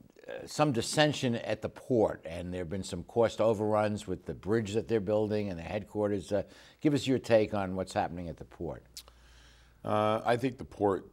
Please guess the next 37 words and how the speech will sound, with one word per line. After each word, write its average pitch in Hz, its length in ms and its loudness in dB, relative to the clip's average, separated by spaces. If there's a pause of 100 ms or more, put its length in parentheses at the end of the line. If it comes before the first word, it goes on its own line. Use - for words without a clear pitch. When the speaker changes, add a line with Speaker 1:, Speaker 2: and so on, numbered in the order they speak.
Speaker 2:
uh, 82 420 0 (100)
needs 85 300 -4
to 78 80 -6
recognize 76 680 -4
some 85 180 -8
of 80 60 -4
the 73 180 -6
deficiencies 73 640 -8
that 71 140 -6
it 69 100 -10
has. 69 380 -8
It, 80 160 -8
it 85 200 -2
really, 95 440 0 (500)
it's 82 160 -8
embarked 92 400 4
on 87 140 -2
a 78 40 -2
very 95 280 2
ambitious 85 560 -6
construction 78 560 -8
program, 82 500 -6
about 76 420 -8
four 87 240 -6
point 85 320 -12
three 80 280 -4
billion 85 560 -2
dollars 76 440 -4
over 73 160 -8
the 76 80 -8
next 80 280 -12
ten 85 180 -10
years, 71 380 -8 (500)
combination 85 600 -2
of 78 80 -4
the 71 80 -6
bridge, 82 560 -2